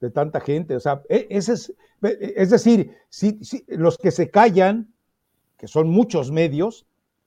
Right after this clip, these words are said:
son cómplices. Definitivamente, son cómplices.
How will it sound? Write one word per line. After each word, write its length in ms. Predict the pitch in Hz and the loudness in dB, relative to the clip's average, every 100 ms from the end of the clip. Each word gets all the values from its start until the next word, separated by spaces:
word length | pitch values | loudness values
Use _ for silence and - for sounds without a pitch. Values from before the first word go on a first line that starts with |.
| _ _ | _ _
son 200 | 151 139 | -6 0
cómplices. 720 | 214 214 143 - 98 - _ _ _ _ _ _ _ _ _ _ _ _ - | -2 -2 -10 -10 -16 -18 _ _ _ _ _ _ _ _ _ _ _ _ -2
Definitivamente, 840 | 151 175 165 220 254 185 247 165 | 0 0 -2 2 2 2 -2 -4
son 220 | - 185 | -4 -2
cómplices. 640 | 226 294 254 147 113 107 | 2 0 -2 -12 -12 -18